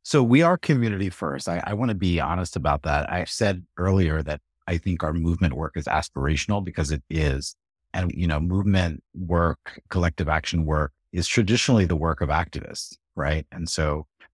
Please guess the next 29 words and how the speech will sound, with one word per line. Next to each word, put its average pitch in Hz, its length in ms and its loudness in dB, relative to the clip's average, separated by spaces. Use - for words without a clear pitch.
we 95 120 2
recognize 78 720 0
that 76 160 -2
we 82 160 2
are 78 180 2
different 73 520 -4
in 87 180 -4
that 76 200 -2
context. - 800 -4
And 104 160 0
we 95 380 2
also 87 680 2
humbly 113 920 2
look 101 340 -2
to 110 560 2
work 110 240 0
alongside 127 680 0
community 82 360 -4
activists, 73 420 -6
social 82 280 -8
justice - 400 -10
leaders, 76 440 -2
climate 76 360 -8
justice - 760 -8
experts 78 640 -4
to 82 240 2
understand 92 640 2
and 78 120 -2
inform 92 580 2